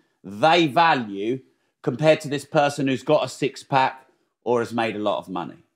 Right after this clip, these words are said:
And, and you wouldn't want everyone on this planet to be disciplined and motivated in property 'cause that's more competition for you. And there's no nurses and no doctors and no janitors.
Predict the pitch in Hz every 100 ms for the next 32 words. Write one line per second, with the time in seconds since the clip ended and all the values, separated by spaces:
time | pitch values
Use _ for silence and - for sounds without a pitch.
0 | _ _ _ _ _ _ _ _ - 139
1 | 147 151 151 139 240 220 202 170 190 214
2 | 147 139 123 127 123 120 - 139 107 80
3 | 80 _ _ _ _ _ _ _ - 131
4 | 135 - 170 147 143 135 127 135 123 123
5 | 120 123 110 107 127 101 - 101 107 120
6 | 120 117 - 107 107 110 - 92 101 113
7 | 90 - - - 120 120 156 151 117 110
8 | - 127 - _ - 123 131 131 135 120
9 | - 127 127 - _ _ _ - 120 123
10 | 113 131 113 104 - 82 -